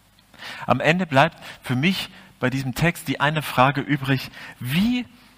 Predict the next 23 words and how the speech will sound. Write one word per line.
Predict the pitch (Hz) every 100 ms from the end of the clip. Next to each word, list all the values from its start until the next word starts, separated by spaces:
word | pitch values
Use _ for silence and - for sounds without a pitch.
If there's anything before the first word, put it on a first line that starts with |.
| _ _ _ _ _ _ _ _ - -
sieht | 127 143 202
unser | 147 147 135
Glauben | 123 131 156 156 127
aus, | - 131 170 190 - - - - - -
wenn | 143 165 156
wir | 143
so | 139
dunkle | 117 143 175 - 147 139 - -
Wolken | 120 123 143 120 113 104 - - _ _ _ _ _ _ -
über | 127 120 107
unser | 117 113
Leben | 113 120 113 110 104 95
heranziehen | 120 110 113 120 - - 98 90
sehen? | 90 87 80 78 _ _ _ -
Wie | 240
sieht | 269 214
es | 180 -
aus, | 170 208 202 - -
wenn | 131 175 165
wir | 170
in | 151
Notsituationen | 160 170 139 123 110 - 110 101 101
kommen, | - 104 90 82 82